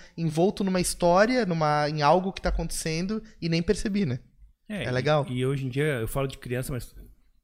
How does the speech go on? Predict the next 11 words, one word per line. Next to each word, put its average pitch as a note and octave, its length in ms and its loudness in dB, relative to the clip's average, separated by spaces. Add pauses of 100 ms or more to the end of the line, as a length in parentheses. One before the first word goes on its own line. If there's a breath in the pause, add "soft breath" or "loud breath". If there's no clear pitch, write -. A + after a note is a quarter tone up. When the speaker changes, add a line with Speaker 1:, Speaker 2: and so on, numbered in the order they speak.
Speaker 2:
é, G#2+ 220 -8
tem A#2 160 -10
desenho B2 280 -6
pra B2+ 140 -4
adulto, A2 380 -10
né? F#2 100 -12 (100)
Speaker 1:
Sim, F#3 360 2
com C#3 160 -6
certeza, D3 340 0
sei D#3 80 -2
lá, A#2+ 240 2